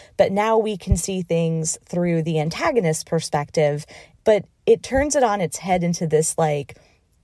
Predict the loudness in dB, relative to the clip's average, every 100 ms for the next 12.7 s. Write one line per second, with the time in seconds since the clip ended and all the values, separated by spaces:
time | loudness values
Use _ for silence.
0 | _ _ _ _ 2 2 2 -2 -2 0
1 | 2 2 2 0 0 0 2 2 0 -2
2 | -2 -2 -2 0 0 2 2 0 -4 -6
3 | -8 -6 -4 -2 -4 -6 -10 -18 -20 -20
4 | -10 0 2 2 0 2 4 6 4 4
5 | 0 0 -2 -2 -6 -2 -2 0 0 -2
6 | -2 -4 -4 -4 -2 0 2 2 2 0
7 | 2 2 2 -2 _ _ _ -4 2 4
8 | 4 4 2 -2 -8 _ _ _ _ _
9 | _ -10 -6 -2 -2 0 0 0 -2 -4
10 | -6 -4 -2 0 -2 -4 -4 0 0 -2
11 | -4 -4 -4 -4 -4 -4 -2 -2 -4 0
12 | -2 0 0 0 0 -4